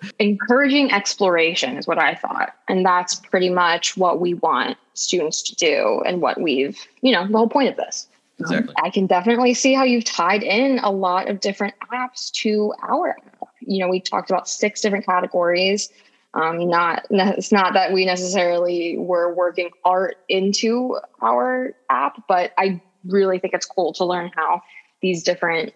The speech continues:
Speaker 1: <laughs> almost themes sometimes of different apps that you've used and different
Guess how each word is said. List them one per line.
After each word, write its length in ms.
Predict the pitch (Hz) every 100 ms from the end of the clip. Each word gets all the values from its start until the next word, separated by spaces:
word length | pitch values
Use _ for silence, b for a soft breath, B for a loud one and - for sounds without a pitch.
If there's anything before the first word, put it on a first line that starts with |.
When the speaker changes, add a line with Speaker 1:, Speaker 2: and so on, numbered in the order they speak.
| _ _ -
Speaker 1:
<laughs> 280 | 214 208 226
almost 440 | 269 285 277 -
themes 560 | 202 196 220 247 254 -
sometimes 680 | 262 254 262 262 262 269 -
of 200 | 202 196
different 300 | 208 220 -
apps 260 | 202 202
that 120 | - 202
you've 140 | 196
used 600 | 196 190 196 208 196 190
and 120 | 175
different 340 | 175 - 170